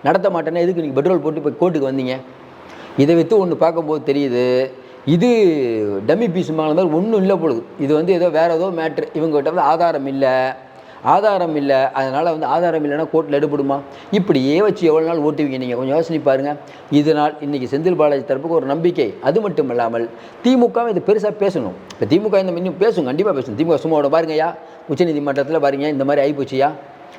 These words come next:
இப்ப நிறையா இதெல்லாம் இருக்குல்ல, அவங்கெல்லாம் பேச ஆரம்பிப்பாங்கல்ல. மறுபடியும் சொல்றோம், செந்தில் பாலாஜி தவறு செய்தால் அவரை சிறையில போடுங்க, சீக்கிரம் சிறையில போடுங்கன்னு தான் மக்கள் கேக்குறாங்க. அவர் தப்பு பண்ணலைன்னா விடுங்க. இன்னைக்கு அவருக்கு கூறிய வாய்ப்பு மறுக்கப்பட்டது.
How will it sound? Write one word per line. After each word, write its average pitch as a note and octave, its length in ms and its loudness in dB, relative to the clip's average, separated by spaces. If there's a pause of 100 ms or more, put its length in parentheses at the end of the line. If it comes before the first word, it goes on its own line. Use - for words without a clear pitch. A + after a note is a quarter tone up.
(120)
இப்ப A2+ 140 2
நிறையா B2+ 1000 0
இதெல்லாம் D#3 280 0
இருக்குல்ல, C3+ 360 -4
அவங்கெல்லாம் D3+ 160 -2
பேச D#3 300 0
ஆரம்பிப்பாங்கல்ல. B2+ 300 -2
மறுபடியும் C#3+ 440 0
சொல்றோம், C3 300 0 (340)
செந்தில் D3 300 0
பாலாஜி C#3 360 0
தவறு D3+ 280 0
செய்தால் B2+ 340 0
அவரை A#2 280 0
சிறையில D3+ 360 2
போடுங்க, A#2+ 320 -4
சீக்கிரம் G3 360 0
சிறையில C3+ 380 0
போடுங்கன்னு B2 220 -2
தான் C#3 120 0
மக்கள் C3+ 260 -2
கேக்குறாங்க. A2+ 640 0 (240)
அவர் F#3+ 160 2
தப்பு F#3 240 2
பண்ணலைன்னா C#3+ 500 0
விடுங்க. B2 360 -4
இன்னைக்கு D3+ 260 -2
அவருக்கு D3+ 460 0
கூறிய F#3 280 2
வாய்ப்பு E3+ 320 0
மறுக்கப்பட்டது. D3 680 -2